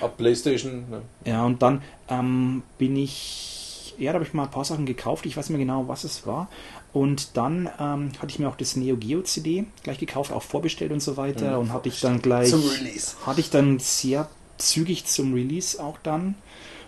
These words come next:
Speaker 2: Und hatte dann auch gleich vier, ähm, K O F vierundneunzig dabei und, ähm, ähm, und auch Samurai Shodown zwei. Das hatte ich auf C D.
Speaker 3: Mhm.
Speaker 2: Und, ähm, ja, und da ging's dann auch ähnlich weiter.
Speaker 3: <laughs>
Speaker 2: Ja,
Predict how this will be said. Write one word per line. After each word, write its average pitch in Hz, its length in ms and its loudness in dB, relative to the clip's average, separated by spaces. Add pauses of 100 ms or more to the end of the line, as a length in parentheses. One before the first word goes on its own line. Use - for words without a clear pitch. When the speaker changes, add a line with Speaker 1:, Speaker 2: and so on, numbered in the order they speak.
(180)
Speaker 2:
Und 127 340 2
hatte 123 140 -6
dann 123 160 2
auch - 180 -6
gleich 120 320 -2 (240)
vier, 135 380 -2
ähm, 117 200 0
K - 140 -2
O 117 80 4
F 117 120 -2
vierundneunzig 123 540 0
dabei 127 500 -2
und, 107 380 0
ähm, 107 520 -2 (240)
ähm, 110 500 4 (300)
und 120 120 -4
auch 117 160 -2
Samurai 117 380 0
Shodown 107 260 -2
zwei. - 460 -6 (180)
Das - 140 -6
hatte - 100 -2
ich 117 80 -4
auf 113 120 -6
C - 100 -2
D. 117 220 -2 (380)
Speaker 3:
Mhm. 135 80 -10
Speaker 2:
Und, 123 480 0 (180)
ähm, 113 420 4 (120)
ja, 113 180 2
und 98 280 0
da 101 60 -2
ging's 110 300 -6
dann 107 340 -2 (160)
auch 101 180 -6
ähnlich 98 320 -6
weiter. 95 280 -12
Speaker 3:
<laughs> 156 1000 6
Speaker 2:
Ja, 104 220 -4